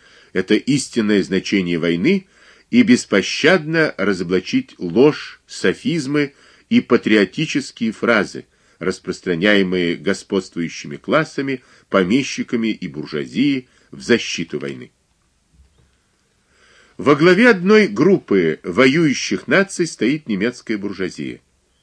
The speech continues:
Она одурачивает рабочий класс и трудящиеся массы, уверяя, что ведёт войну ради защиты Родины,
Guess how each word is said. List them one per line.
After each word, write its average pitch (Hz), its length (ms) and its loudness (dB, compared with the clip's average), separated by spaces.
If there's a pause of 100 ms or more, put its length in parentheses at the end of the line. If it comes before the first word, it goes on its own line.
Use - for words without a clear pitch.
(500)
Она 165 260 4
одурачивает 165 680 4
рабочий 127 420 2
класс 117 400 0
и 110 40 -6
трудящиеся 92 760 -2
массы, 147 480 -4 (400)
уверяя, 90 520 2
что 156 240 -4
ведёт 80 400 0
войну 139 320 0
ради 131 280 2
защиты 131 800 -2
Родины, 95 640 -2